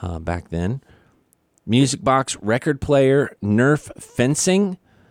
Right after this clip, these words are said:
So, of course, the Nerf guns became very popular later, but that was Nerf fencing. It was two Nerf swords. Video technology, typewrite keyboard, V tech,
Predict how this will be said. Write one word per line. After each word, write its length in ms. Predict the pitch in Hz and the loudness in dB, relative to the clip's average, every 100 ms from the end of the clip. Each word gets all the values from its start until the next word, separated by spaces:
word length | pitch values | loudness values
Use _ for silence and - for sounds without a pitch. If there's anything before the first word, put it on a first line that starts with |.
| _ | _
So, 440 | - 113 107 98 76 | -4 2 4 4 0
of 120 | 98 | -2
course, 240 | 131 117 | -2 0
the 100 | 113 | 0
Nerf 320 | 104 113 120 | 0 0 0
guns 240 | 117 110 101 | -2 -2 -2
became 320 | 101 110 101 | -2 -2 2
very 200 | 110 107 | 2 2
popular 440 | 117 110 113 92 | 0 -2 0 0
later, 340 | 92 113 117 92 | 2 2 2 0
but 140 | 98 | 0
that 100 | 104 | 0
was 140 | 104 95 | 0 0
Nerf 220 | 104 107 | -2 -2
fencing. 360 | 110 110 127 | -4 -4 -4
It 40 | 104 | -4
was 220 | 87 - _ - _ | -4 -10 _ -20 _
two 300 | - 135 123 - | -2 0 0 -2
Nerf 320 | 101 113 117 - - | 0 2 0 -4 -16
swords. 800 | - - - 117 110 127 147 - - _ _ _ _ - | -10 -6 -2 2 2 0 -4 -14 -18 _ _ _ _ -8
Video 420 | 123 190 254 240 | 0 2 4 4
technology, 800 | - 202 165 139 160 170 180 190 - | 2 -2 -2 0 0 0 -2 -4 -6
typewrite 760 | - 151 170 - 123 117 - - | -6 -4 -4 -4 -2 -2 -6 -14
keyboard, 560 | - 151 107 87 78 | -4 -2 0 0 -2
V 320 | 90 101 156 180 | -6 -2 0 0
tech, 460 | - 92 - - | -2 -4 -6 -20